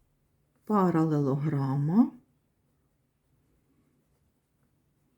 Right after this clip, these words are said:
С Д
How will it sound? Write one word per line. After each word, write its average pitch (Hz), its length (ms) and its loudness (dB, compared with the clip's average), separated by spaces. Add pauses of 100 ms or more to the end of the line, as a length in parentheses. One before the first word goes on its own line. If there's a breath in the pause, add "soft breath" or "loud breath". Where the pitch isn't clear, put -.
(1400 soft breath)
С - 320 4
Д 185 540 4